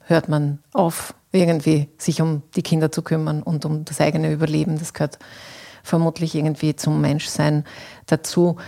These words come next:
Was mich interessieren würde, jetzt, du hast schon vorher gesagt, du warst in anderen Krisenregionen, also warst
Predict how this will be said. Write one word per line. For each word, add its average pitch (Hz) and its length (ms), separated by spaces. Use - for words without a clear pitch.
Was 156 280
mich 175 300
interessieren 180 680
würde, 185 480
jetzt, 156 460
du 185 60
hast 175 100
schon 160 140
vorher 180 220
gesagt, - 280
du 160 100
warst 165 340
in 165 200
anderen 170 560
Krisenregionen, 170 1040
also 156 320
warst 147 380